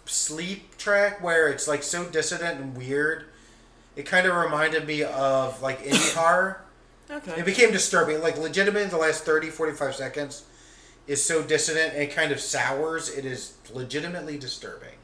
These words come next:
Speaker 2: Hmm.
Speaker 1: Ahem. We have to turn over my note card.
Speaker 2: Swap.
Speaker 1: Well, six, about the rapture. It's a callback to Hope. You might see this ending
Speaker 2: Is that
Speaker 1: soon.
Speaker 2: the three-minute song, then?
Speaker 1: Yeah, it's probably the
Speaker 2: Okay.
Speaker 1: one that's kinda like, eh.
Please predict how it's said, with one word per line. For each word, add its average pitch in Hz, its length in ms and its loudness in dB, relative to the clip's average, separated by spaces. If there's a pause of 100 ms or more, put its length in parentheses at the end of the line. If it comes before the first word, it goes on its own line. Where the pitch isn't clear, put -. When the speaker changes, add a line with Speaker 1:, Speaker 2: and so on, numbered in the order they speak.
(100)
Speaker 2:
Hmm. 202 200 -6 (1400)
Speaker 1:
Ahem. 95 440 6 (380)
We 127 80 -10
have 117 100 -8
to 120 60 -12
turn 120 280 -10
over 110 160 -12
my 104 120 -12
note 113 200 -14
card. - 260 -14 (500)
Speaker 2:
Swap. - 540 -6 (680)
Speaker 1:
Well, 101 220 -10 (100)
six, - 1200 2 (400)
about 156 320 4
the 143 80 -2
rapture. 170 960 6 (220)
It's 143 140 -2
a 147 40 2
callback 170 400 4
to 151 100 0
Hope. 156 420 0
You 151 120 -4
might 151 220 -2
see 165 280 -2
this 143 360 0
ending 156 320 -2
Speaker 2:
Is 185 80 -2
that 214 200 6
Speaker 1:
soon. 233 60 4
Speaker 2:
the 220 100 6
three-minute 220 600 -2
song, 240 300 -4
then? 233 200 -10 (140)
Speaker 1:
Yeah, 156 180 4
it's 160 80 2
probably 190 260 6
the 151 40 2
Speaker 2:
Okay. 139 80 2
Speaker 1:
one 156 80 0
that's 143 140 -2
kinda 151 240 0
like, 127 160 -2 (100)
eh. 113 140 -10